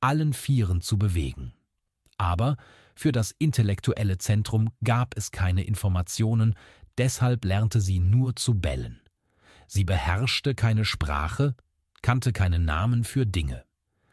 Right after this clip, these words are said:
Der Hüter des Wissens überblickte die Schüler und beobachtete ihre Reaktion auf die Geschichte des Mädchens.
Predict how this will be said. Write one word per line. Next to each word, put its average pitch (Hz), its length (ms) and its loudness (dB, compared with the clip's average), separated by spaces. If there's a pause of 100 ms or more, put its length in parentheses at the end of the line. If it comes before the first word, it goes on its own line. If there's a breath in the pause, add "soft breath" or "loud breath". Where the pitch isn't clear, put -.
(300 loud breath)
Der 92 180 0
Hüter 131 320 2
des 107 220 0
Wissens 123 340 0
überblickte 120 600 0
die 120 140 2
Schüler 110 500 0
und 123 280 -2
beobachtete 135 800 2
ihre 107 400 0
Reaktion 107 720 0
auf - 200 -6
die 131 140 -4
Geschichte 117 580 -2
des 69 180 -8
Mädchens. - 680 -8